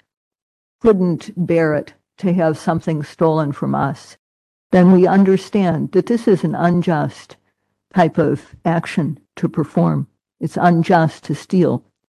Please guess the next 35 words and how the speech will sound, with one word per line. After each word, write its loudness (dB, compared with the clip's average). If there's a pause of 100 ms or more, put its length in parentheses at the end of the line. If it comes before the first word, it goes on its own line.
(640)
And 4 (120)
when 2
we 2
can't 0
control 2
our -2
greed 0 (800)
and 2
we 4
go 2
ahead 2
and -4
steal 0
from -2
somebody -4
else, -6 (220)
that 2
is -2
very, -2 (680)
that 0
is 0
a 0
great 0
amount -4
of -6
greed 0 (240)
that -4
is -2
occurring. 0 (480)
But 4
when 4
we 2
can -2
control 0
ourselves, -4